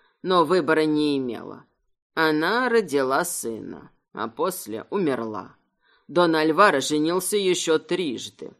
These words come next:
на женщинах из Старого Света, благородных кровей и малого достатка, готовых на многое во имя семьи. Все трое не вынесли перемены климата.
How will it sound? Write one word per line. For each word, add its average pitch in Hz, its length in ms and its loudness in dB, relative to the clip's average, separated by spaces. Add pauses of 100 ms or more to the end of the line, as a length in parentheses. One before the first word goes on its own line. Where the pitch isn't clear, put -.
(120)
на 185 220 2
женщинах 139 720 -4
из - 180 -2
Старого 127 480 -2
Света, 131 640 -6 (440)
благородных 113 1120 -8
кровей 151 520 2
и 175 200 -2
малого 147 460 2
достатка, 135 760 -6 (460)
готовых 139 760 -2
на 190 200 2
многое 139 640 2
во 131 160 0
имя 120 280 -4
семьи. 127 640 -6 (680)
Все 147 400 0
трое 180 640 2 (140)
не 202 360 0
вынесли 135 680 0
перемены 131 580 -2
климата. 113 680 -6